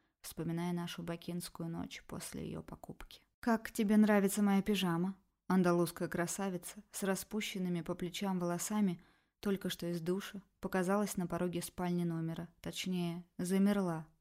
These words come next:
в дверной арке, красивой, окутанной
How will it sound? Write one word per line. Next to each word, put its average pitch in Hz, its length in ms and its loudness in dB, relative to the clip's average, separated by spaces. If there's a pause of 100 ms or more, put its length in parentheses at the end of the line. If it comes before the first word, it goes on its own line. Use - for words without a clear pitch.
(120)
в 175 120 -2
дверной 175 420 2
арке, 185 400 -2 (400)
красивой, 180 720 -6 (120)
окутанной 185 640 -4